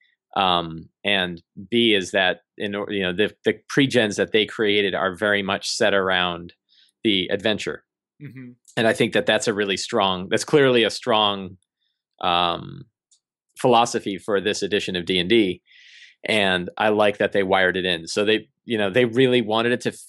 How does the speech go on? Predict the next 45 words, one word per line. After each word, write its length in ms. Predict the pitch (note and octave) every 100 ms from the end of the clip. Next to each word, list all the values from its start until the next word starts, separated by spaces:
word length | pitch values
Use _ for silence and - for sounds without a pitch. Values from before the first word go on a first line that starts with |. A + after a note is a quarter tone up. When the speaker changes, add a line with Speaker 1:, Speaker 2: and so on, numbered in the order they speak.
| -
Speaker 1:
feel 240 | - B2+ B2
like 180 | A#2+ A2+
a 60 |
board 420 | G2+ - A2 A#2+ A2+
game 260 | C3 C3
where 80 | A2+
you 100 | F#2
opened 260 | G#2 G#2+ G#2
it 100 | G2
up 160 | G#2
and 80 | G#2
you 60 | F2+
had 180 | G2 F#2+
everything 300 | F#2+ G2 G2
you 80 | F#2
needed 280 | F#2+ G2 F#2
and 80 |
you 80 | F#2
could 120 | -
just 180 | F#2 F2
sit 160 | G#2+ -
and 140 | F#2
play. 500 | G2+ F#2+ F#2+ G2+ A#2 -
And, 420 | G2+ F#2 F2 F2+ -
um, 380 | F#2+ F#2 F2 F2
I'm, 280 | G#2+ G#2 G#2 -
I'm, 280 | G#2 G2+ G2+
I'm 120 | A#2 A2+
hoping 460 | C#3+ D#3 F#3+ F#3+
and 180 | C3+ A#2
I'm 180 | G#2 F#2+
guessing 400 | B2 B2 D3+ D3
that 140 | A#2 G#2
they 120 | G#2
did 280 | A2 A2+ A2
some 220 | A2 G2+
good 280 | F#2+ A2 F2+
blind 360 | G#2+ G#2 G#2
testing 380 | - G#2 - G#2
on 120 | G2+ G2
that 200 | G2+ D2
with 160 | G2
new, 420 | G#2 G2+ G2+ G2 - _ _ _
new 180 | A2 A2+
groups. 640 | G2+ G2+ G2+ G#2 - -